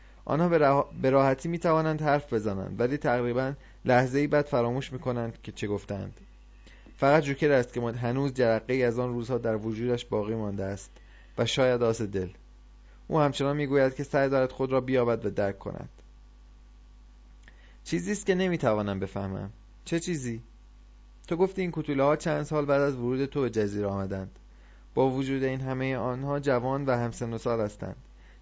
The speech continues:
نمی‌شود باور کرد که تقریباً پنجاه سال داشته باشند.» لبخند مرموزی بر لبان پیروردش است.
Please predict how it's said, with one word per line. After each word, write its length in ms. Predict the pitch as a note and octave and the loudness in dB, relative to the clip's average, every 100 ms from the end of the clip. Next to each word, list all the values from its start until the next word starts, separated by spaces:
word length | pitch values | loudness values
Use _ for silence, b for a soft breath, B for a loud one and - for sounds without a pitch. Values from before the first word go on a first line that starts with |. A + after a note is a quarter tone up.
| - | -4
نمی‌شود 440 | E3 D3 B2 A2+ | -2 2 2 2
باور 300 | A#2+ A2+ A#2 | 2 2 2
کرد 220 | A2+ A2+ | 2 -2
که 80 | A#2 | -2
تقریباً 440 | A#2 A2+ G#2+ A2 G#2+ | -2 -2 0 -2 -2
پنجاه 420 | A#2+ A2 A2 G#2+ | -2 -2 0 -2
سال 240 | - G2+ | -2 -2
داشته 260 | G2+ G2+ G2+ | -2 -4 -8
باشند.» 340 | G2+ - F#2+ G2 - - - - - - - - - - - b b b b | -8 -8 -10 -12 -20 -20 -20 -20 -20 -20 -20 -20 -20 -20 -20 b b b b
لبخند 420 | B2 B2+ - D3+ D3 | 2 2 2 -2 0
مرموزی 440 | C3 B2 C3 C3+ | -2 -2 -4 0
بر 200 | C3 A2+ | 0 2
لبان 380 | A#2 A2 A#2+ B2+ | 0 0 0 -2
پیروردش 580 | - A2 A2+ A2 G#2 G#2 | -4 0 0 -2 -6 -10
است. 260 | G2+ - | -10 -14